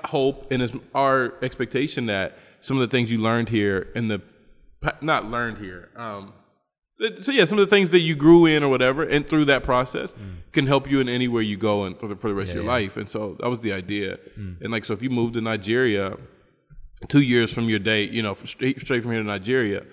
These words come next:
Speaker 1: it was our hope that, like, the way that we walked, you know, you through your first times here, that w-, that would have helped prepare you for Nigeria. Obviously, we wanted you to come back. I mean, obviously
Speaker 2: Mm.
Speaker 1: now we know what it is, but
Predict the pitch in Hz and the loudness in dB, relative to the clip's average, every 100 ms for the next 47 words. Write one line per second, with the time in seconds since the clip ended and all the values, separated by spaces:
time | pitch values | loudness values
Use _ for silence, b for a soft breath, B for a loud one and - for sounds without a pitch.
0 | B B - 113 110 104 139 175 135 - | B B -8 -6 -4 -2 2 4 4 2
1 | - - 123 123 113 107 - - b b | -10 -20 -4 0 0 -2 -6 -20 b b
2 | b b b _ _ - 123 107 120 120 | b b b _ _ -6 -4 0 2 4
3 | 127 120 117 113 110 117 117 - - _ | 4 2 0 -2 0 -2 -4 -16 -20 _
4 | _ 127 127 117 113 117 117 131 120 113 | _ -8 -4 -4 -4 -4 -2 -2 0 0
5 | 127 117 - 117 104 120 135 120 113 104 | -2 -4 -2 -2 -2 0 0 0 -2 -4
6 | 123 117 113 110 107 120 104 110 101 101 | -4 -2 -2 -2 -4 -4 -4 -4 -4 -8
7 | 101 98 95 95 104 98 135 151 98 87 | -12 -12 -14 -14 -14 -10 -4 -2 -2 -6
8 | b b b - 147 135 - 127 117 107 | b b b 2 4 4 0 0 0 0
9 | 110 110 104 101 98 98 107 110 95 110 | -2 -2 -4 -6 -6 -4 -2 -2 -2 -4
10 | 104 101 87 95 101 95 90 - 104 95 | -4 -4 -8 -10 -8 -6 -8 -10 -10 -8
11 | 92 92 101 95 - 98 | -8 -6 -6 -6 -8 -10